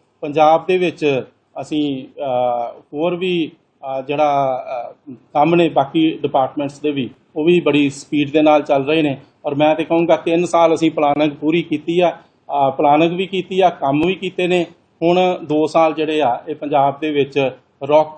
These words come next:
ਦੀ ਸਪੀਡ ਦੇ ਨਾਲ ਜਿਹੜੇ ਆ ਕੰਮ ਹੋਣਗੇ। ਔਰ ਜਿਹੜੇ ਕੰਮ,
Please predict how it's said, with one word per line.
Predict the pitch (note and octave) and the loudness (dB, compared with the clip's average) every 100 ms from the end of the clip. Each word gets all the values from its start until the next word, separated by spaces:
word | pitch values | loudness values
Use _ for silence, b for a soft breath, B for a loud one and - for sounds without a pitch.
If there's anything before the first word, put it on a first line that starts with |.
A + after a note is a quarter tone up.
| D#3+ | -6
ਦੀ | F3+ F3 E3+ | -4 -2 -6
ਸਪੀਡ | - - D#3 C3+ | -10 -8 -8 -4
ਦੇ | D3+ | -4
ਨਾਲ | D3 C#3+ | -2 -2
ਜਿਹੜੇ | C#3+ D3 D3+ | -2 -2 0
ਆ | C3+ | -2
ਕੰਮ | - C3 C#3 | -6 -8 -6
ਹੋਣਗੇ। | C3+ C3+ D#3+ F#3 F#3 - _ _ | -6 -6 -4 -4 -6 -10 _ _
ਔਰ | C#3+ D3 D3 C#3+ - _ B2 | -4 -2 -2 -2 -8 _ _
ਜਿਹੜੇ | D#3 G3 G3 | -2 0 0
ਕੰਮ, | F3 D#3+ D#3 C#3 | 0 0 0 -2